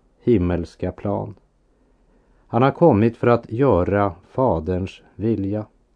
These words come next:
Därför återvänder han till Galileen och Kapernaum, där han hade sitt huvudkvarter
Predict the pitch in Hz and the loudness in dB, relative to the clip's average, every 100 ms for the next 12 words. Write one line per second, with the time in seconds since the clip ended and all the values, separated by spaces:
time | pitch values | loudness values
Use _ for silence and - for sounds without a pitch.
0 | _ _ _ _ _ _ _ 107 110 117 | _ _ _ _ _ _ _ 2 4 4
1 | - 131 143 110 113 104 104 107 113 113 | 4 6 6 6 2 2 4 2 2 2
2 | 113 117 110 113 120 110 101 107 110 113 | 0 0 0 2 2 2 2 2 0 -4
3 | - - 110 - 120 - 85 82 85 98 | -10 -4 -4 -2 -4 -4 -4 -4 -4 -4
4 | 95 95 _ _ _ _ _ - 110 104 | -6 -12 _ _ _ _ _ -2 2 4
5 | 101 101 92 123 98 98 101 92 - - | 2 2 0 0 2 0 -2 -4 -6 -2
6 | 147 85 92 - - 98 - 123 135 85 | 0 0 -2 -6 -4 -2 -2 -2 -2 -2
7 | 82 | -8